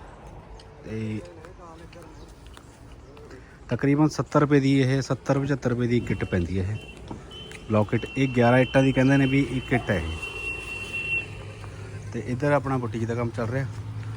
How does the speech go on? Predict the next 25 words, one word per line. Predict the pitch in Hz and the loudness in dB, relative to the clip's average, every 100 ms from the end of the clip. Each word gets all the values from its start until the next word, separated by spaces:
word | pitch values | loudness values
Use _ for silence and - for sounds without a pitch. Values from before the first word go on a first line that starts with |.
| - - - - | -8 -8 -6 -2
ਥੱਲੇ | 113 | 2
ਜਿਹੜਾ | 120 131 | 2 2
ਫਰਸ਼ | 123 117 - | 2 2 6
ਹੈ | |
ਉਹ | 120 | 6
ਲੱਗਣ, | 120 107 113 113 | 6 2 0 2
ਲੱਗਣ | 104 104 107 107 | 2 2 2 4
ਲੱਗ | 98 110 | 4 6
ਰਿਹਾ। | 123 | 4
ਉਸ | 120 | 6
ਤੋਂ | 110 | 6
ਬਾਅਦ | 110 120 | 6 6
ਆਪਾਂ | 113 | 6
ਲਾਵਾਂਗੇ | 110 107 113 117 | 4 4 2 2
ਟਾਈਲਾਂ। | 110 98 123 - - - 104 - - - - - - - - - - - | 2 2 2 0 -2 -2 -2 -2 -2 -2 -2 -2 -2 -2 -2 0 0 0
ਤੇ | 98 104 104 101 98 98 98 98 98 98 98 98 - - 98 | 0 4 4 6 6 4 2 0 -2 -2 -4 -6 -8 -8 -4
ਆਹ | 104 | -4
ਦੇਖੋ, | 101 98 113 98 98 - - - - - - - - | -2 -2 -2 -2 -6 -8 -10 -12 -12 -12 -10 -8 -8
ਇੱਥੇ | 101 110 | -4 -2
ਆ | 107 | 0
ਜਿਹੜਾ | 107 113 | 0 -2
ਆਪਾਂ | 113 - | -4 -4
ਨੇ | 101 101 - | -4 -4 -4
ਪਹਿਲਾਂ | 104 107 | -2 -2
ਇਹਨੂੰ | 104 110 | 0 -2